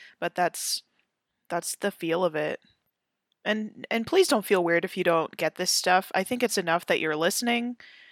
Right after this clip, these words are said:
you out there who are listening, because honestly, all this stuff took me years and years and years to conceptualize and to get it all to just solidify and connect in my brain. It's a lot. I mean, you grow up in a world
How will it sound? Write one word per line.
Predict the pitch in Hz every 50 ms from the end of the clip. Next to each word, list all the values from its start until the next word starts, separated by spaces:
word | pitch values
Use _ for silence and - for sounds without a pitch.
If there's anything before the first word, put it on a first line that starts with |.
| _ _
you | - - 190 196 202 202 202 202 196 196 -
out | - 190 202 202 -
there | - 180 185 185 190 196 202
who | 196 - 220 190
are | 170 165 165
listening, | 160 170 180 - - 208 202 202 208 226 233 - - - -
because | - 185 - 196 185
honestly, | 202 240 196 214 - - 226 226 226 226 -
all | - 180 180
this | 185 190 -
stuff | - - 175 175 -
took | - - 180 - -
me | 170 165 156 156 160 - - - - _
years | - 175 190 208 208 202 202 202 190 -
and | - 165 160 165
years | 156 156 165 165 165 165 -
and | 160 165 156
years | 151 156 160 156 160 170 - -
to | - - - 151 147 147 143 147 165 _ _ _ _ _ _ _ _ _
conceptualize | - 190 185 - - 160 151 - - 175 165 165 165 165 170 170 170 175 -
and | - 156 -
to | - 165
get | - 165 170
it | 175 170
all | 160 156 160 160 -
to | - 214
just | 170 - 165 156 - -
solidify | - 165 165 160 160 170 - - 160 160 160
and | 160 160 175
connect | - - 185 156 160 - - -
in | 180 170
my | 156 156 156
brain. | - 165 147 147 151 160 170 196 226 226 - - - - - -
It's | 220 302 -
a | - 415
lot. | 349 240 214 226 269 311 254 175 - -
I | -
mean, | 185 190 190 180 -
you | - 175 185 208 214
grow | 208 - 190 190 196 202 208
up | 214 214 -
in | 202 190
a | 185
world | 180 175 170 170 170 170 170 170 - 185